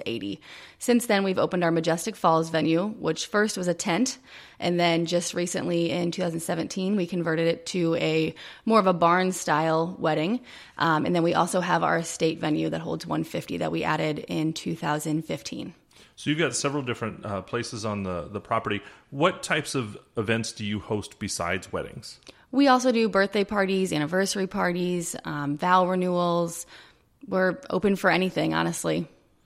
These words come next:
Speaker 2: And, um, are, do you do weddings year round, or are there certain times of the year that you guys do weddings?
Speaker 1: We do. We're open year round for general sales and weddings.
Speaker 2: Okay. And you had mentioned the, the barrel room holding eighty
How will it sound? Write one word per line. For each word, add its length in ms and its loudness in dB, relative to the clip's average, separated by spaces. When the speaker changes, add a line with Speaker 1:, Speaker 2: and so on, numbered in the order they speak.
Speaker 2:
And, 260 0
um, 400 -2
are, 80 0
do 180 -2
you 260 2
do 200 0
weddings 580 0
year 160 -2
round, 340 0
or 100 0
are 40 0
there 140 -2
certain 300 -6
times 260 -6
of 80 -6
the 60 -8
year 140 -4
that 120 -8
you 100 -12
guys 240 -12
do 140 -14
weddings? 520 -12
Speaker 1:
We 160 2
do. 220 6
We're 160 2
open 240 2
year 220 4
round 320 4
for 480 -2
general 280 0
sales 320 2
and 200 -2
weddings. 380 -6
Speaker 2:
Okay. 180 -2
And 300 -4
you 200 2
had 180 -2
mentioned 400 0
the, 400 2
the 80 0
barrel 380 2
room 340 -4
holding 540 -4
eighty 480 -2